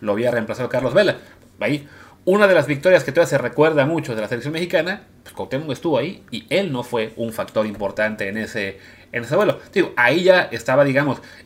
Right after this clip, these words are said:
el panorama mucho más tranquilo para la selección, pues, no sé, ya, o sea, con el regreso de Aguirre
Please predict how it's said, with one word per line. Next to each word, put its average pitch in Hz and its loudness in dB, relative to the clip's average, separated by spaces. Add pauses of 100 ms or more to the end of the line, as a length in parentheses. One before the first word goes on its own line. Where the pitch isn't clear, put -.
el 104 -4
panorama 113 0
mucho 104 -8
más 123 0
tranquilo 120 -2
para 117 4
la 113 4
selección, 143 -4
pues, 107 -10
no - -16
sé, 104 -12
ya, 113 0 (300)
o - -20
sea, 92 -4
con 107 -6
el 95 -14
regreso 117 -6
de 120 -2
Aguirre 143 -2